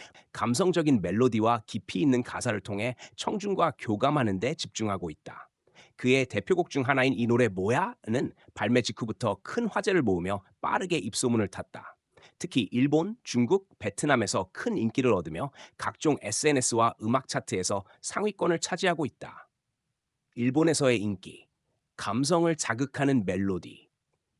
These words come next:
일본에서는 감성적인 음악과 서정적인 가사가 인기를 끄는 경우가 많다. 아사달의 "이 노래 뭐야?"는 바로 이 점에서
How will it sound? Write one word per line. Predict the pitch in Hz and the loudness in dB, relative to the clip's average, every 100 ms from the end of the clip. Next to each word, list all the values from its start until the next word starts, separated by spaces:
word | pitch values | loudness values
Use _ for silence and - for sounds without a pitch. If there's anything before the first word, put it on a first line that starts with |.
| _ | _
일본에서는 | 131 165 175 156 117 95 90 - | -2 2 4 2 2 -2 -4 -6
감성적인 | - 123 185 175 147 120 | -2 2 2 2 2 2
음악과 | 107 101 87 - | 2 0 -6 -8
서정적인 | - - 214 208 170 151 151 | -8 -4 -2 -2 -2 0 0
가사가 | - - - 110 82 73 | 0 -2 0 -2 -4 -6
인기를 | 135 151 - 165 | -4 -4 -2 -4
끄는 | 147 165 165 | -2 2 2
경우가 | 107 90 90 101 | 0 -4 -2 -4
많다. | 76 73 - - _ _ _ _ _ _ _ - | -6 -12 -14 -16 _ _ _ _ _ _ _ -2
아사달의 | 127 147 165 160 135 - _ | 0 2 2 4 2 0 _
"이 | 135 156 | -2 2
노래 | 143 131 | 4 4
뭐야?"는 | 92 107 156 247 _ _ _ _ _ - 180 131 - _ | 4 2 2 -2 _ _ _ _ _ 0 0 0 -8 _
바로 | - 101 95 | -2 -2 -2
이 | 151 | 0
점에서 | 160 127 - 95 | 2 2 0 -4